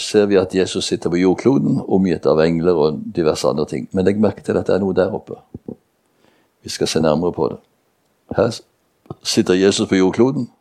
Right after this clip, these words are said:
kort hår, skjeggløs. Han er pantokrator, han er allhersker. Han er omgitt av erkeengel Mikael og Gabriel. Her står martyren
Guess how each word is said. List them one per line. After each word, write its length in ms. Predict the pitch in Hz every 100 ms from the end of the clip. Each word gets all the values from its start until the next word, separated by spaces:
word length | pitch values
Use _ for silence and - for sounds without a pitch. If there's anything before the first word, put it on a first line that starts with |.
| _
kort 300 | - 107 101
hår, 240 | 107 123 107
skjeggløs. 640 | - 92 95 120 - - _ _ _ _ _ _ _ _ _ -
Han 80 | 90
er 80 | -
pantokrator, 680 | 98 87 98 101 101 - 90
han 100 | 87
er 80 | 80
allhersker. 560 | 92 95 110 - 127 - _ _ _ _ _ _ 87
Han 80 | 90
er 80 |
omgitt 400 | 92 107 101 -
av 240 | 85 85 - -
erkeengel 560 | 87 - - 87 85 82
Mikael 400 | 101 101 90 90
og 80 | 85
Gabriel. 460 | 92 117 135 135 - _ _ _ - - - _ _ -
Her 160 | 90 92
står 640 | - - 90 90 80 80 - - - _
martyren 800 | 85 95 98 - 92 87 85